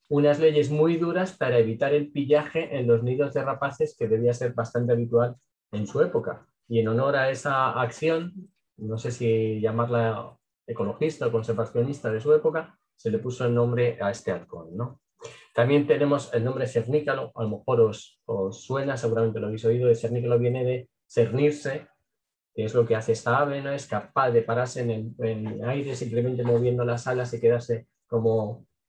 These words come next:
eh, de manera estática, eso es cernirse, y cernirse viene de, de lo que se hacía con la criba, con el cereal,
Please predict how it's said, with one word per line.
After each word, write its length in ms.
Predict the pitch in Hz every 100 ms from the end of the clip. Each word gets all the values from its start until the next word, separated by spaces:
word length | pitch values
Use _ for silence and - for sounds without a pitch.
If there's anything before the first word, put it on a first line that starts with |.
| -
eh, 380 | 110 107 104 107 110
de 220 | 107 107
manera 340 | 110 117 117 117
estática, 500 | - 151 151 143 123
eso 160 | 123
es 100 | 120
cernirse, 640 | 127 117 151 151 156 156 - _
y 100 | 151
cernirse 460 | - 120 151 151 156
viene 280 | 143 151 165
de, 340 | 143 120 117 _ _ -
de 440 | 120 117 110 107
lo 160 | 113 110
que 120 | 117
se 120 | 120
hacía 480 | 113 - 151 151 - _ _ _
con 200 | - 127
la 140 | 123 120
criba, 380 | 135 135 143
con 180 | 147 127
el 200 | 117 113
cereal, 600 | 113 113 117 151 113 92